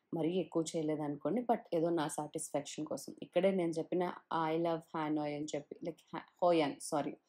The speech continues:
హోయన్ అని చెప్పి ఉంటుంది. ఈ సన్సెట్ అంతా ఇదంతా అన్నమాట. So,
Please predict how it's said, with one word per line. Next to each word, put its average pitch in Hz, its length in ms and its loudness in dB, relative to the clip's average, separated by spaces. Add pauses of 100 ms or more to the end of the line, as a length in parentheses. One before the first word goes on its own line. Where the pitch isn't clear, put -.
(480)
హోయన్ 175 360 8
అని 151 100 4
చెప్పి 151 280 0
ఉంటుంది. 151 800 0
ఈ 160 160 0
సన్సెట్ 185 520 0
అంతా 160 260 0
ఇదంతా 147 420 0
అన్నమాట. 143 360 -8 (580)
So, - 220 -2